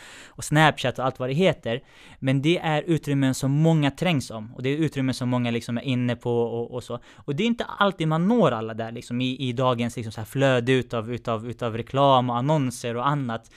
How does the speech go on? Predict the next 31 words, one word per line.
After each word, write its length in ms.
Så 140
har 120
vi 120
valt 280
att 60
liksom 240
bara 120
så 100
här 200
ta 100
ett 60
steg 200
tillbaka 520
där, 440
därifrån 580
och 120
kliva 240
ner 380
på 80
fältet 560
och 100
jobba 220
så 100
här 60
lite 140
stenåldersaktigt. 920
Vi, 180
vi 140
tar 160
ut 140
annonserna, 640